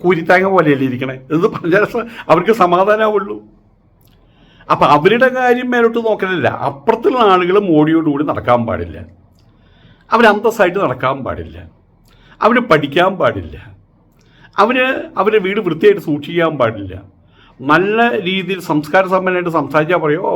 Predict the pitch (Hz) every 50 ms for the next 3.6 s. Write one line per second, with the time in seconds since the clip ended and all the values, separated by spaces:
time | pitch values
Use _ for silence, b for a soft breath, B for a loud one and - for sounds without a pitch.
0 | 147 - - 185 202 202 196 202 - 156 147 156 160 185 208 226 226 214 170 147
1 | 131 117 92 85 - - - _ _ _ _ _ _ _ _ _ _ - 175 170
2 | 143 151 175 185 170 160 160 175 185 180 180 175 190 180 175 165 147 - - 170
3 | 165 165 170 170 160 165 165 151 143 139 147 151